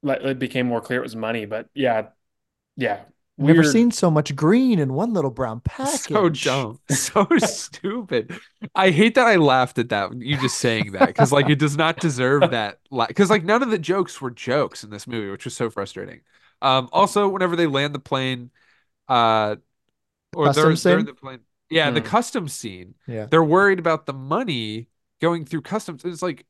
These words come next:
Speaker 3: this is a post nine eleven movie where they're not, like, T S A checkouts in, like, the first, like, like, how is this going on? Like, 'cause they, they sneak the money onto the plane and don't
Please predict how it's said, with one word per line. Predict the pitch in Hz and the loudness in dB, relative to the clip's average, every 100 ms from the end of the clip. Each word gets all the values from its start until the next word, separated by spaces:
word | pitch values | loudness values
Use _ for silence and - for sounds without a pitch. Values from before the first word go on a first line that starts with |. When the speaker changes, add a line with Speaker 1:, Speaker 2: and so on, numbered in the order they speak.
| _ | _
Speaker 3:
this | - 311 | -6 -2
is | 339 139 - _ - | -2 -4 -12 _ -8
a | |
post | 147 - 214 - | -6 -2 -2 -2
nine | 202 160 | -4 -2
eleven | 151 135 110 | -2 -2 -6
movie | 156 156 95 | -8 -6 -6
where | 113 | -4
they're | 135 143 | -2 -2
not, | 175 208 | -2 -4
like, | 175 139 110 _ | 0 -2 -2 _
T | - 190 | -8 -2
S | 156 - | -2 0
A | 123 170 | -2 -2
checkouts | - 190 202 208 - - | -6 -8 -4 -6 -6 -14
in, | 131 123 | -14 -10
like, | 120 - | -10 -10
the | 110 | -10
first, | - 160 180 - - - _ _ _ - | -4 -4 -4 -12 -18 -20 _ _ _ -6
like, | 160 147 | -4 -4
like, | 156 147 _ - | -8 -10 _ -20
how | - 247 | -6 -2
is | 262 | -2
this | 180 - | -2 -4
going | 180 160 151 | -2 -2 -2
on? | 131 101 | -6 -6
Like, | 101 | -8
'cause | 143 120 - - _ - | -6 -6 -10 -20 _ -4
they, | 143 | -4
they | 131 135 | -4 -8
sneak | - 190 - | -8 -12 -8
the | 190 | -6
money | 175 139 | -4 -4
onto | 120 139 131 | -4 -4 -6
the | 127 | -14
plane | - - 156 123 73 _ _ _ _ _ _ _ - | -14 -12 -12 -12 -18 _ _ _ _ _ _ _ -16
and | 127 | -6
don't | 127 127 120 | 0 0 -2